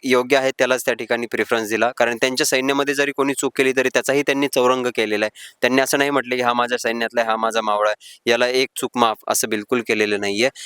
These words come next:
आणि ज्यावेळेस अफजल खानाला फाडलं, त्याच्यानंतर त्याची कबर बांधली, म्हणजे मेल्यानंतर त्याचं माझ्याशी वैर नाही म्हणून त्याच्याबद्दल तो आदर व्यक्त करणं आणि ज्यावेळेस रांझ्याच्या पाटलानं स्त्रीवरती बलात्कार केला, त्यावेळेस त्याचे हात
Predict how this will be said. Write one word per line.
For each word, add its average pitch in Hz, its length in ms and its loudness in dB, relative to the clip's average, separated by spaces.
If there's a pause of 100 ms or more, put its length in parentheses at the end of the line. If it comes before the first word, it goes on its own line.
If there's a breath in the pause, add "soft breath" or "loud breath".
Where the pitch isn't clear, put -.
(140)
आणि 147 320 2
ज्यावेळेस 131 300 2
अफजल 120 300 0
खानाला 123 280 2
फाडलं, 113 400 0
त्याच्यानंतर 113 560 -2
त्याची 127 300 0
कबर 151 240 4
बांधली, 110 460 -4
म्हणजे 113 160 0
मेल्यानंतर 131 580 0
त्याचं 131 240 0
माझ्याशी 120 360 -2
वैर 135 280 0 (440 soft breath)
नाही 127 320 2 (140)
म्हणून 139 240 0
त्याच्याबद्दल 165 1120 0
तो 202 200 4
आदर 135 260 2
व्यक्त 139 340 -2
करणं 131 340 -2
आणि 120 160 -2
ज्यावेळेस 143 440 2
रांझ्याच्या 123 520 2
पाटलानं 131 500 0 (220)
स्त्रीवरती 147 480 0
बलात्कार 131 440 0
केला, 113 220 -2
त्यावेळेस 135 360 0
त्याचे 139 200 -2
हात 135 200 0